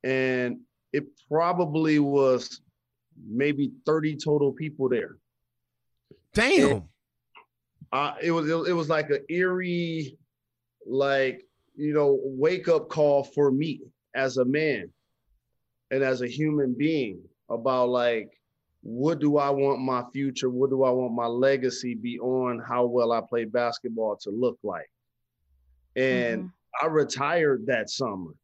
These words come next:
Speaker 1: and started working at E S P N. I had a couple of opportunities to go play a couple of other places.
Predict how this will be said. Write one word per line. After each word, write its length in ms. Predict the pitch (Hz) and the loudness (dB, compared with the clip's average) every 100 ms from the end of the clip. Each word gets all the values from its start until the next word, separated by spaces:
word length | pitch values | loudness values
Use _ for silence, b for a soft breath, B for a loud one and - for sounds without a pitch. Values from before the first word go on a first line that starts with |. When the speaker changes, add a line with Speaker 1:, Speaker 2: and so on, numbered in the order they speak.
| _ _ _ 131 | _ _ _ -4
Speaker 1:
and 180 | 131 | -2
started 400 | 127 156 139 143 | -2 0 2 2
working 400 | 135 139 147 147 | 2 2 2 2
at 180 | 147 147 | 0 0
E 200 | 147 151 | 0 2
S 180 | 156 151 | 2 0
P 340 | - 165 180 | -6 -2 0
N. 220 | 185 92 - _ _ - | 0 -2 -12 _ _ -8
I 100 | 131 | -4
had 120 | 180 | -2
a 60 | - | 0
couple 300 | 180 156 156 | 0 2 0
of 60 | |
opportunities 720 | 151 147 139 - 151 147 139 123 | 0 -2 -4 -2 0 0 -2 -2
to 100 | 135 | 0
go 260 | 135 131 127 | 0 -2 2
play 180 | 127 | 2
a 40 | 117 | 2
couple 340 | 117 117 117 | -2 -4 -2
of 120 | 117 | -2
other 100 | 113 | -2
places. 400 | 98 120 120 117 | -2 -4 -4 -8